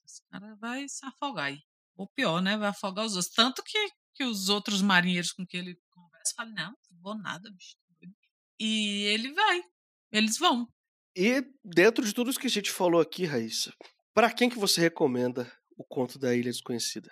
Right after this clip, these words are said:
Speaker 1: Pra pessoa que tem medo de ler Saramago. Porque a gente tem isso, né?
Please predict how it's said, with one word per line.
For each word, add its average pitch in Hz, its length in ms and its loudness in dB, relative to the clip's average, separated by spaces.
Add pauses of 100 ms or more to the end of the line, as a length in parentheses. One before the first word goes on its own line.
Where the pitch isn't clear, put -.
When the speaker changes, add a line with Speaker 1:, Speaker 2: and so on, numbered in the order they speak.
Speaker 1:
Pra 233 300 2
pessoa 247 320 0
que - 80 -8
tem 247 160 2
medo 240 340 0
de 226 60 -4
ler 240 160 2
Saramago. 220 520 -2 (280)
Porque 190 300 -8
a 185 40 -2
gente 185 300 0
tem 269 180 -2
isso, 196 200 -2
né? 190 160 -4